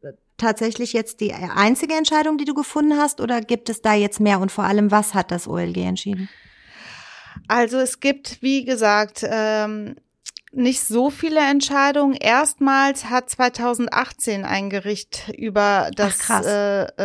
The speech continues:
Speaker 2: äh, Stealthing entschieden. Wirklich erstmals. Es gibt ganz wenige gerichtliche Entscheidungen dazu.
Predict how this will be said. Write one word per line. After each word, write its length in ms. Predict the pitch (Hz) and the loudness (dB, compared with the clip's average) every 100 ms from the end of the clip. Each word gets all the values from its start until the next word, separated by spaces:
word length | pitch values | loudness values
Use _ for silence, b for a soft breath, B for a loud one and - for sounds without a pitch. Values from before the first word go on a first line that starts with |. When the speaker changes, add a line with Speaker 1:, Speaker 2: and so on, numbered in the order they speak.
| 190 190 | -2 -4
Speaker 2:
äh, 20 | |
Stealthing 720 | - - 208 208 202 220 202 | -8 0 2 2 0 -2 -2
entschieden. 760 | - 208 202 - 220 220 247 214 | -4 -2 -2 -2 -4 -2 -2 -2
Wirklich 400 | 247 240 208 - | -4 -4 -10 0
erstmals. 720 | 208 240 - 233 214 214 208 | 0 0 -2 -2 0 -2 -4
Es 160 | 196 | -6
gibt 240 | - 240 - | -4 -6 -2
ganz 320 | 220 240 - | -2 -2 -4
wenige 420 | 226 226 220 214 | -4 -4 -2 -4
gerichtliche 640 | 208 196 208 - 208 202 | -4 -6 -8 -8 -10 -8
Entscheidungen 720 | 185 175 196 202 196 196 202 190 | -8 -4 -4 -2 -4 -4 -8 -6
dazu. 640 | 196 196 - 226 240 | -6 -6 -8 -6 -6